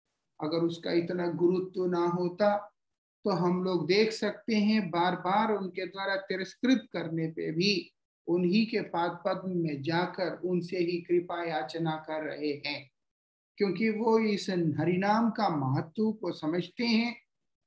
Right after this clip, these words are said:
और साथ ही गुरु कृपा और गुरुदेव का <clears throat>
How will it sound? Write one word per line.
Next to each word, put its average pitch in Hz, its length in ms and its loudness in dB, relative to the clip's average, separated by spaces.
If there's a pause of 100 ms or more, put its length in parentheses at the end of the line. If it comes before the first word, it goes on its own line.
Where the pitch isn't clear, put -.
(140)
और 208 260 4
साथ 190 400 0
ही 214 280 2
गुरु 196 280 2
कृपा 175 760 0 (280)
और 165 240 0
गुरुदेव 175 580 4 (100)
का 208 440 -2 (500)
<clears throat> - 420 0